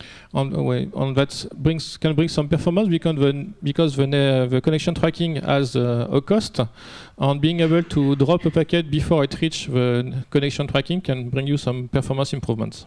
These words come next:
And the second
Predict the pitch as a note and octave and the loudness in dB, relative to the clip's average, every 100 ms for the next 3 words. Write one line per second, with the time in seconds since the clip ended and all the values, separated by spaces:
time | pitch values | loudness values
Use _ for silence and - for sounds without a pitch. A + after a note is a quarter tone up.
0 | - _ _ _ _ _ _ _ - - | -20 _ _ _ _ _ _ _ -20 -20
1 | - - - D3+ D#3+ D#3 D3+ - F#3+ G3+ | -20 -20 -2 0 2 4 2 4 2 2
2 | F#3 | 0